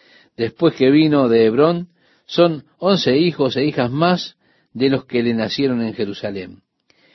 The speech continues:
Y le nacieron más hijos e hijas. Estos son los nombres de los que le nacieron en Jerusalén: Samúa, Sobab, Natán, Salomón, Ibar, Elisuá,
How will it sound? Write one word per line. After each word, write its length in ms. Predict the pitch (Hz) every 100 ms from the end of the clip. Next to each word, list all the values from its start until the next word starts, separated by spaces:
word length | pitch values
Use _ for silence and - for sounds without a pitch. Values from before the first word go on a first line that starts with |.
| _ _ _ -
Y 100 | 156
le 140 | 156
nacieron 520 | 143 135 175 175 156
más 360 | 139 190 190 -
hijos 420 | 151 - 160 - -
e 160 | 139 196
hijas. 520 | - 104 107 - _ _ _ _ _ _ _ _ _ _ -
Estos 560 | 165 147 - 170 151 _ _ -
son 320 | - 151 143
los 160 | 139 139
nombres 720 | 220 190 123 107 127 - _ _ _ _ -
de 220 | 123 143
los 160 | 143 -
que 180 | 139
le 140 | 131 127
nacieron 720 | 123 110 151 156 156 156 143 _ _ -
en 240 | 143 135
Jerusalén: 840 | - 127 127 123 110 98 85 95 _ _ _ _ _ _ _
Samúa, 580 | - 120 127 151 165 165
Sobab, 540 | - 113 139 160 175 _ _ _ _
Natán, 720 | 110 110 107 151 151 151 156 160 _
Salomón, 840 | - 123 117 117 135 151 156 160 _
Ibar, 380 | 123 123 151 156
Elisuá, 640 | 127 123 - 160 165 180